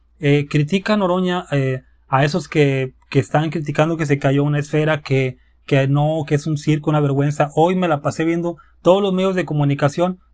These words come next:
todos en lo mi-, en, al unísono, todos con los mismos títulos. "Es un circo, yo sí tengo dignidad, no me voy a presentar a las elecciones", y que no sé cuánto, "Nadie lo ha hecho,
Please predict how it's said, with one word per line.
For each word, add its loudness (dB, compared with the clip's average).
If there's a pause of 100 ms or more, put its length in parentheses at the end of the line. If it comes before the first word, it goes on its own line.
(260)
todos 2
en -2
lo 0
mi-, 0
en, -2
al 2
unísono, -2
todos 2
con 0
los 2
mismos -2
títulos. -2 (260)
"Es 0
un -4
circo, 0 (280)
yo 0
sí -6
tengo 0
dignidad, 0
no -4
me -2
voy 0
a -2
presentar -2
a 0
las -2
elecciones", -2
y -2
que -6
no -2
sé -4
cuánto, -2
"Nadie 0
lo 0
ha -4
hecho, -2